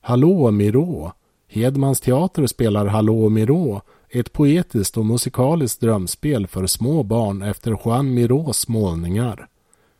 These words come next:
Främst för barn två till fem år, men även för äldre.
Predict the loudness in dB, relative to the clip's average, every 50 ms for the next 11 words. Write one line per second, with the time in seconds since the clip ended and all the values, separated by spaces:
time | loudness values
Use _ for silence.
0 | _ _ _ -2 0 2 2 0 -2 -4 -4 -4 0 2 2 2 4 2 0 -2
1 | -4 -4 -4 -2 -2 -2 -4 -4 -6 -4 -2 -2 -2 -2 -2 -2 -2 -2 -2 -4
2 | -4 -6 -4 -2 0 0 0 -2 -2 -4 -6 -8 -6 -4 -2 -2 0 0 0 -2
3 | -2 -4 -4 -6 -6